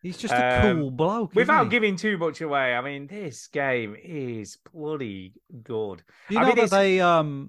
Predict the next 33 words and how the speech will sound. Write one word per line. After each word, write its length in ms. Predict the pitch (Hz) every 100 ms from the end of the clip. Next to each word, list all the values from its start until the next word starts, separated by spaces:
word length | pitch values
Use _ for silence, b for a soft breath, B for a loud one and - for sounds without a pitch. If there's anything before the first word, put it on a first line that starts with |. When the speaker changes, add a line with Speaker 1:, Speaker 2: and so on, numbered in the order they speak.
| 156
Speaker 1:
they 140 | 151
patched 500 | 143 - 165 - -
a 60 | 175
new 180 | 147 143
ending 400 | 135 143 156 151
to 100 | -
the 180 | 135 131
original 340 | 123 127 156 147
game 240 | 151 156
with 140 | 147
this 120 | - 165
Speaker 2:
Yeah, 200 | 220 247
no, 160 | 220
Speaker 1:
D 40 | 220
L 60 |
C? 40 | 151
Speaker 2:
I 60 |
believe 440 | 175 175 170 170 143
they've 120 | 151
done 140 | 143 143
a 60 |
lot. 320 | 127 127 135 127
I 140 | 120
mean, 140 | 147
Speaker 1:
Would 100 | 156
Speaker 2:
this 140 | 156 175
Speaker 1:
you, 60 |
Speaker 2:
is 20 | 190
Speaker 1:
are 100 | 165
you 220 | 170 165
willing 340 | 175 170 170
to 140 | 156 156
play, 560 | - 151 147 143 143